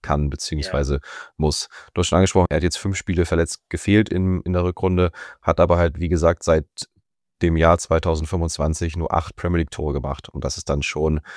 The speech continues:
Speaker 1: für einen Spieler seiner Klasse ein bisschen zu wenig, muss man einfach sagen. Dementsprechend geht's da, wie gesagt, runter. Einer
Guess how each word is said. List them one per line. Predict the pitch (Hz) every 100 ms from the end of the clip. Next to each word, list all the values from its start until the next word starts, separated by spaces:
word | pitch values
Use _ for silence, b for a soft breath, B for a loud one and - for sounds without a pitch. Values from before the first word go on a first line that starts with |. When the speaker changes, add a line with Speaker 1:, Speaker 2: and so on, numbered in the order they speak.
| B B
Speaker 1:
für | -
einen | 82
Spieler | - 90 80 78
seiner | 78 80 78
Klasse | - 85 - 95 98 _ _ _ _ _ _ _
ein | 80
bisschen | 80 85 - 85 87
zu | - -
wenig, | 92 85 60 - -
muss | -
man | -
einfach | - -
sagen. | - - 71
Dementsprechend | 82 80 - 76 76 67
geht's | 76 -
da, | 76 76 - B B
wie | -
gesagt, | 73 73 73 73 - b b b b
runter. | 95 113 92 67 - b b
Einer | 82 98 110 107 104